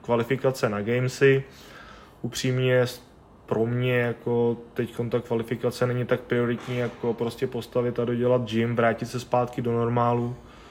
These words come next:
zkusit začít zase se připravit na nějaký třeba závod, ale jako těžko říct, co tahle ta sezona přinese. Nicméně hlavním záběrem je to připravit si, eh,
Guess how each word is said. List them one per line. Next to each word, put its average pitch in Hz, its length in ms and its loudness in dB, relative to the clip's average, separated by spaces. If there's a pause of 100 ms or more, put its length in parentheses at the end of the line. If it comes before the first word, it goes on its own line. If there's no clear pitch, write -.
(120)
zkusit - 540 -4
začít 117 280 -2
zase 120 640 0 (160)
se 117 380 0
připravit 120 500 0
na 120 100 0
nějaký 117 300 -2
třeba 131 220 4
závod, 117 600 2 (580)
ale 117 320 4 (460)
jako 120 200 -2
těžko 123 340 0
říct, 117 200 -2
co - 80 -8
tahle 117 260 -2
ta 117 80 -2
sezona 117 720 0 (440)
přinese. 110 540 0 (120)
Nicméně 120 640 2
hlavním 117 380 2
záběrem 117 480 4
je 120 100 0
to 117 180 0
připravit 117 540 -2
si, 120 420 -2 (500)
eh, 107 380 -2